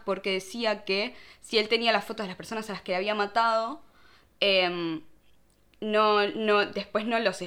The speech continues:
los espíritus no, estaba protegido de su, los espíritus de estas personas.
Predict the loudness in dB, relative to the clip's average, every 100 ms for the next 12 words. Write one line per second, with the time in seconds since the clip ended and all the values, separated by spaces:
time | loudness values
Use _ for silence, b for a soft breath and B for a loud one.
0 | -4 -4 -4 -8 -6 -6 -8 -4 0 0
1 | 0 0 2 2 -2 -10 -4 0 0 -2
2 | -10 -14 -12 -8 -8 -8 -12 -14 -16 -14
3 | -10 -10 -10 -18